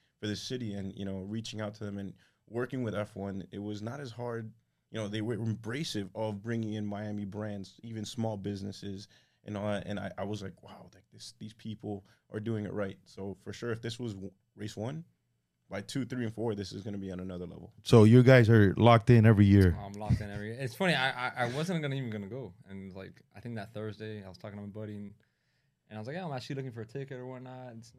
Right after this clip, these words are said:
Speaker 3: it's like, "Oh," and then just, you know, Miami stuff. Just one person calls another person, and, and stuff happens, and
Speaker 1: And you're at the race.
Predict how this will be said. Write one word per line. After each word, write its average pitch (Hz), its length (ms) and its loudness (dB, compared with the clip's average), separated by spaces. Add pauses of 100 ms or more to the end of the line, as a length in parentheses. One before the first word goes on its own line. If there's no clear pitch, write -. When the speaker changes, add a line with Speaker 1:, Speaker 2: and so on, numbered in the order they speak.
Speaker 3:
it's 113 80 -20
like, 131 80 -12
"Oh," 127 300 -8
and 107 100 -10
then 104 240 -10 (200)
just, - 200 -16 (120)
you 120 100 -14
know, 87 160 -12 (280)
Miami 104 260 -12
stuff. - 200 -20 (180)
Just 92 140 -20 (220)
one 107 160 -12
person 110 260 -12
calls 104 180 -10
another 117 240 -8
person, 117 400 -12
and, 95 220 -14
and 101 100 -20 (380)
stuff 117 180 -14
happens, 117 420 -10
and 95 260 -12 (100)
Speaker 1:
And 110 100 -4
you're 110 100 -2
at - 60 -4
the - 80 -4
race. 147 280 -4